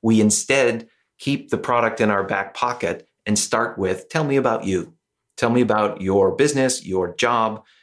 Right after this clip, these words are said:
What does success look like to you? Where are you struggling? What alternatives have you tried? How would you measure success?" All of those things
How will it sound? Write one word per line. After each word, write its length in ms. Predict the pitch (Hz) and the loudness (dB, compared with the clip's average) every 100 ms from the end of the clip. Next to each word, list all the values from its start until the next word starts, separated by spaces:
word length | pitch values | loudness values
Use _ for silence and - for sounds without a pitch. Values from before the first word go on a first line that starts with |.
| _ _ 98 | _ _ -8
What 560 | 92 101 117 117 - | -2 2 2 2 -2
does 160 | 110 104 | -2 -2
success 420 | 104 - 113 - | -2 -2 -2 -2
look 160 | 101 101 | -2 -2
like 220 | 95 - | -4 -4
to 80 | 104 | -2
you? 400 | 127 120 120 - _ | 2 2 2 -4 _
Where 760 | - 95 113 117 117 117 117 - | -6 0 2 4 2 2 0 -2
are 180 | 101 98 | -2 0
you 320 | 98 104 101 | 0 0 2
struggling? 680 | - - 139 127 123 117 110 - | 0 -2 -2 0 2 2 0 -2
What 300 | 92 113 - | -2 -2 0
alternatives 640 | 107 - 117 110 104 98 | -2 0 0 0 0 -2
have 160 | 90 76 | -4 -6
you 120 | 82 | -8
tried? 600 | 78 - 135 127 113 110 - | -6 -2 0 0 -2 -4 -2
How 200 | - 123 | 0 2
would 140 | 117 | 2
you 80 | 113 | 2
measure 380 | 98 110 117 110 | 4 2 2 0
success?" 600 | - - - 104 104 - | 0 -2 0 0 -2 -4
All 300 | - 117 160 | -2 0 2
of 80 | 135 | 2
those 260 | 107 104 - | 2 0 -2
things 560 | 160 117 95 107 - | -2 -2 -2 -8 -12